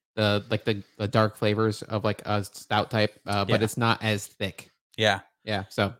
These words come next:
Speaker 2: It feels really light in the mouth.
Speaker 1: Yeah.
Speaker 2: That's what she said.
Speaker 1: Uh, light
Speaker 2: Um,
Speaker 1: mouth, it's like, the mouth feels much better, in my opinion, than,
Speaker 2: Yeah.
Speaker 1: like, like, it feels like with some, some stouts, it's like you're drinking, like, a,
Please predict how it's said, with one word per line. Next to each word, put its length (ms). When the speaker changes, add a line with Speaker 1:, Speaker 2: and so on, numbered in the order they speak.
Speaker 2:
It 80
feels 360
really 280
light 260
in 80
the 80
mouth. 300
Speaker 1:
Yeah. 140
Speaker 2:
That's 480
what 100
she 180
said. 380
Speaker 1:
Uh, 240
light 100
Speaker 2:
Um, 160
Speaker 1:
mouth, 180
it's 140
like, 240
the 80
mouth 240
feels 200
much 140
better, 200
in 180
my 100
opinion, 400
than, 120
Speaker 2:
Yeah. 120
Speaker 1:
like, 200
like, 160
it 220
feels 140
like 100
with 180
some, 280
some 200
stouts, 280
it's 100
like 120
you're 80
drinking, 240
like, 160
a, 120